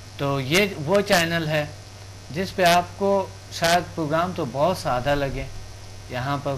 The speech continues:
कोई, अ, स्टार आपको नज़र नहीं आएंगे, अ, कोई बड़े, कोई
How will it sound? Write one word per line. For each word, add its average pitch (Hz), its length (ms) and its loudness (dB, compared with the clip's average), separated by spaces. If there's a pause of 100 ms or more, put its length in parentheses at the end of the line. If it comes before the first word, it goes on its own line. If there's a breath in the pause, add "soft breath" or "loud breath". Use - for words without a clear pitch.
कोई, 135 260 0
अ, 117 60 -8 (1000)
स्टार 143 720 2
आपको 127 580 -6 (160)
नज़र 131 320 -6
नहीं 147 280 -2
आएंगे, 131 420 -6 (640)
अ, 113 180 -6 (120)
कोई 123 280 -2 (120)
बड़े, 123 300 -2 (100)
कोई 113 220 -8